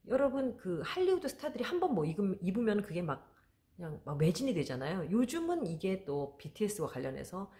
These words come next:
어, 비티에스의 태영군이 뭐 하나, 뭐 티셔츠 입었다, 정국군이 뭐 하나 입었다 하면 그 다음날로 그게 다 품절 난리가 나잖아요. 이런 것들과 관련된 겁니다.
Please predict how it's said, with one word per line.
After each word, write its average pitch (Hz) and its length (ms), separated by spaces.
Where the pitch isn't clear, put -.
어, 131 240
비티에스의 151 440
태영군이 240 560
뭐 135 260
하나, 180 300
뭐 - 160
티셔츠 226 300
입었다, 131 300
정국군이 180 500
뭐 135 160
하나 156 140
입었다 - 320
하면 214 200
그 233 160
다음날로 214 480
그게 - 160
다 - 180
품절 320 580
난리가 185 320
나잖아요. 160 540
이런 330 300
것들과 165 400
관련된 160 460
겁니다. 135 540